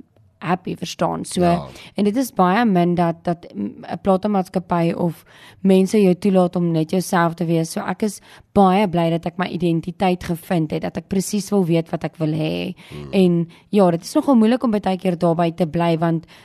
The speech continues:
Speaker 1: baie keer gaan dit vir jou langer vat. As jy nie spring op die bus saam met almal anders nie, dan gaan dit langer vat, maar dit is vir my so die moeite werd. Ek vat dit regtig dag vir dag, want soos ek vir jou sê,
Speaker 2: Ja.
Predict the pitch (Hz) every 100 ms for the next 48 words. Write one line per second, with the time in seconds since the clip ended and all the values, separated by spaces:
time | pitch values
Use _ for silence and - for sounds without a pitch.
0 | _ 190 214 202 220 202 - - 233 269
1 | - 208 170 165 175 220 185 180 175 170
2 | - 180 185 202 202 - - _ _ _
3 | _ _ _ - - - 226 214 214 175
4 | 180 180 190 185 - 185 180 175 180 175
5 | 165 175 170 - 214 202 175 165 170 170
6 | 175 - 185 180 202 190 - - - -
7 | - 214 190 170 175 185 - 247 233 233
8 | 208 180 170 180 165 156 160 180 - -
9 | 190 185 175 151 - 175 - 156 - 165
10 | 156 165 175 185 180 190 175 - 214 -
11 | 151 135